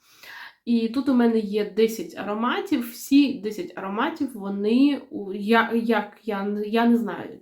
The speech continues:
так, е, вийшло, що всі вони дизайнерські. Тобто у мене тут немає ніші, тут є аромати, які коштують трішки більше, трішки менше, але це не нішеві аромати. Так, е, розпочинаємо.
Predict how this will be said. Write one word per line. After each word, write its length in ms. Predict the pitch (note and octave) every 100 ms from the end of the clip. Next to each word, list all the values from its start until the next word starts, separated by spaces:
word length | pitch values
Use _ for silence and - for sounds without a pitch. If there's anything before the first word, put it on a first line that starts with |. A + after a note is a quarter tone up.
| -
так, 260 | G3 G3 -
е, 120 | F3+
вийшло, 560 | F#3 A#3 D#4 - G3 - - - _
що 140 | A3+
всі 360 | A3 - D4+ C#4+
вони 500 | G#3+ G#3+ B3 B3+ -
дизайнерські. 800 | G3+ G#3+ G3 D#3+ D#3+ - - -
Тобто 340 | - G3+ G3+
у 60 | G3+
мене 240 | G#3 G3+
тут 180 | F#3+ -
немає 340 | G3 F#3+ G3+ A#3
ніші, 440 | E4 G4+ - A3+ - - _ -
тут 240 | C4+ A#3+
є 420 | A3+ A3 G3 G3 -
аромати, 540 | A3 A3+ G#3+ G3 G3
які 300 | G3 G3 G#3
коштують 480 | - G3+ - G3+ G3+
трішки 340 | B3 B3 -
більше, 440 | F4+ A4+ - - A#3
трішки 360 | A#3 A#3+ -
менше, 380 | E4 G4+ - G#3+
але 280 | G#3+ A#3+ C#4
це 340 | - A#3+ A#3+
не 420 | A#3 A3 A3 A3 G#3+ -
нішеві 720 | G#3 G3+ G#3 G#3 F3+ F3+ -
аромати. 540 | F#3+ F#3+ F3+ D#3+ - - _ _ _ _ _ _ _ _ _ _ - - _ -
Так, 280 | G3 - _ G#3
е, 160 | A3
розпочинаємо. 720 | B3 - - - G3+ C#3 -